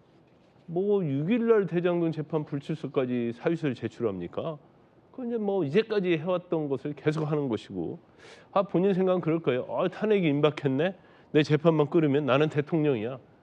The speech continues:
나 대통령 되면 나 본인 사면하고 나를 충성했던 사람들 다 사면할 거야. 이제 그 생각이 있는 거예요.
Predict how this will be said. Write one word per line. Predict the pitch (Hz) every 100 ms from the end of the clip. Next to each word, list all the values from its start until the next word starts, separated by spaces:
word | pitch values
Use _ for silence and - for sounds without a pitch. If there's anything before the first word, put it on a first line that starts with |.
| _
나 | -
대통령 | 151 156 175 160
되면 | 151 147 147
나 | 135
본인 | - 139 143
사면하고 | 131 160 156 135 147 127 151 110 - - - -
나를 | 123 139 143 143 139
충성했던 | - 185 175 147 147
사람들 | 135 120
다 | 127 139
사면할 | - 175 160 147
거야. | 147 120 113 104 - -
이제 | -
그 | 208 165
생각이 | 180 208 196
있는 | 143 151
거예요. | 170 139 110 -